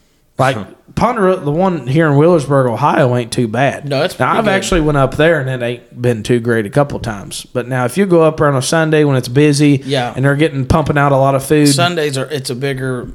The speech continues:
Speaker 1: Yeah,
Speaker 2: um,
Speaker 1: but if you go down there on,
Speaker 2: buffet
Speaker 1: like, a
Speaker 2: too.
Speaker 1: Wednesday morning for
Speaker 2: <laughs>
Speaker 1: lunch, that stuff's been out there for a while. You ain't gonna get a good one. Or sat-, like, a Saturday, Sunday, you're gonna get some good food.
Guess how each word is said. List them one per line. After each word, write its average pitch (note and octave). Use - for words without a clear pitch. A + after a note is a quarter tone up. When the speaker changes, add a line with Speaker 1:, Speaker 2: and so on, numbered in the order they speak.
Speaker 1:
Yeah, C3
Speaker 2:
um, A#2+
Speaker 1:
but C#3
if -
you G3+
go G3+
down F#3
there F#3
on, E3+
Speaker 2:
buffet E3
Speaker 1:
like, D#3+
a C3
Speaker 2:
too. C3+
Speaker 1:
Wednesday D3+
morning D3
for C3+
Speaker 2:
<laughs> C3+
Speaker 1:
lunch, C#3+
that D3+
stuff's D3
been -
out E3
there C3+
for C3+
a B2+
while. A2
You D3
ain't D#3
gonna D3
get C#3+
a C3
good C3+
one. A2
Or C#3+
sat-, E3
like, C#3+
a C3+
Saturday, G3+
Sunday, D#3
you're C#3+
gonna C#3
get C3
some A#2
good A#2
food. A2+